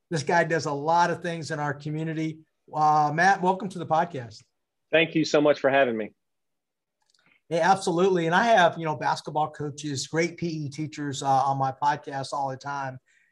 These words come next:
Speaker 1: And, uh, I want you to tell a little bit about, man, you're a homeboy here, man. You're, you're, uh, you went to school out here. Uh, you played, uh, just recently. You went back.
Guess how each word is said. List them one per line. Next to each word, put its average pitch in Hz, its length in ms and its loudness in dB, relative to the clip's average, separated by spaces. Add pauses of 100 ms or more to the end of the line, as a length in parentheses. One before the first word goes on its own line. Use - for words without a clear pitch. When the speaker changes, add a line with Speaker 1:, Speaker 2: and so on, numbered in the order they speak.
(160)
Speaker 1:
And, 139 420 -4
uh, 139 420 2
I 151 40 4
want 214 240 -2
you 185 80 4
to 156 80 -4
tell 165 260 2
a - 20 0
little 180 260 -2
bit 156 180 -2
about, 151 240 -2
man, 165 120 -4
you're 240 200 0
a 170 80 2
homeboy 165 520 -2
here, 139 200 -10
man. 135 260 -10
You're, 185 300 -2 (340)
you're, 180 300 2
uh, 170 240 6
you 165 180 -2
went 196 160 -2
to 160 60 -8
school 220 360 0
out 196 280 2
here. 185 360 0 (140)
Uh, 151 120 -4
you 151 160 -10
played, 170 500 0
uh, 151 160 -6
just 156 160 -10
recently. 180 340 -2
You 151 140 -4
went 156 180 -4
back. 156 240 2